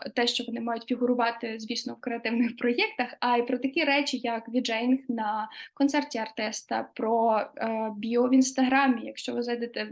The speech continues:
в Instagram Наді, зможете знайти там три сенси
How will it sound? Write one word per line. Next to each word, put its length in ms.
в 220
Instagram 400
Наді, 320
зможете 380
знайти 320
там 240
три 220
сенси 500